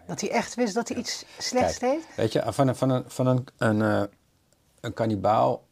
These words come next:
Speaker 2: eh, op, eh, ergens op de,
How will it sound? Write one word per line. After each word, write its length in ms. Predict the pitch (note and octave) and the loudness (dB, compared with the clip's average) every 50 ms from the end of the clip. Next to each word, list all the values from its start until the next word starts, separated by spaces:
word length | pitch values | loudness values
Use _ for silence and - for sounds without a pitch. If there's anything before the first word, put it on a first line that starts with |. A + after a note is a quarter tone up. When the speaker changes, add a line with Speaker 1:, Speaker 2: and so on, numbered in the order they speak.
| _ _ _ _ _ - | _ _ _ _ _ -12
Speaker 2:
eh, 360 | - A2 G#2 F#2 F#2 F#2 F#2 F2 - | -8 -6 -6 -4 -4 -6 -8 -8 -10
op, 240 | - - G#2+ G#2 - | -12 -12 -12 -12 -12
eh, 500 | F2+ F2+ G2+ G2 G2 F#2+ F#2+ G2 G2 G#2 | -14 -12 -10 -10 -12 -12 -12 -14 -14 -14
ergens 340 | G2+ G#2 A2+ - - - - | -12 -12 -12 -12 -14 -10 -10
op 140 | G#2+ G2+ - | -10 -10 -8
de, 280 | G#2 G2 G2 F#2+ F#2 | -6 -6 -6 -6 -8